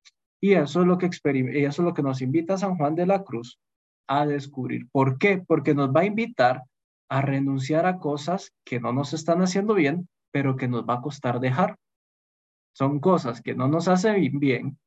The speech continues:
son cosas que nos destruyen, son cosas que nos alejan de Dios, que nos alejan de nosotros mismos, de nuestro proyecto de vida, pero nos cuesta mucho dejarlas y nos costará más y será imposible dejarlas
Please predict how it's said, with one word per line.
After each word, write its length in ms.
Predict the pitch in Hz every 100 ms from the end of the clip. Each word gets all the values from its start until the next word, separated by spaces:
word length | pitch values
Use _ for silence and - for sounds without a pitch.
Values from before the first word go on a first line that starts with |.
| _
son 300 | - 127 127
cosas 380 | 143 180 151 123
que 140 | 135
nos 180 | 156 180
destruyen, 640 | 208 202 135 123 123 139 - _ _
son 320 | _ 131 135 131
cosas 380 | 185 180 123
que 80 | 123
nos 220 | 123 120
alejan 360 | 117 131 143 190
de 120 | 196
Dios, 320 | 135 107 -
que 100 | -
nos 160 | 123 120
alejan 320 | 117 123 147
de 120 | 139
nosotros 480 | 131 127 131 175 180
mismos, 440 | 147 120 - 131 123
de 100 | 123
nuestro 340 | 120 - -
proyecto 480 | 117 117 131 131 196
de 80 | 180
vida, 400 | 120 113 131 - _ _ _ _
pero 500 | - 196 208 214 220 _ _ -
nos 280 | 131 127 -
cuesta 440 | 139 139 135 165
mucho 420 | 143 147 - 175
dejarlas 720 | 139 127 113 101 95 127 - _ _ _ -
y 140 | 139
nos 260 | 131 127 127
costará 520 | 131 131 - 139 190
más 400 | 190 120 123 _
y 120 | - 131
será 260 | 131 147
imposible 600 | 185 185 208 156 131 143
dejarlas 600 | 190 175 120 127 156 151